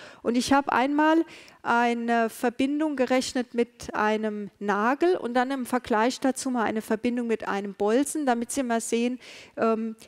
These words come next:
wie das Programm auf diese Werte kommt. Als Beispiel habe ich das Modul S siebenhundertdreißig D E genommen. Es geht jetzt gar nicht so um den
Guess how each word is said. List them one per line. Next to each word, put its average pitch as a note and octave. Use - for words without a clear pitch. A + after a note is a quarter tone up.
wie C4
das D4
Programm A#3
auf -
diese G#3
Werte G3
kommt. F3+
Als -
Beispiel D4+
habe B3
ich -
das -
Modul C4
S B3+
siebenhundertdreißig A#3+
D G#3
E A#3+
genommen. D4
Es A#3+
geht C#4+
jetzt C4
gar A#3
nicht D4
so -
um A#3+
den A3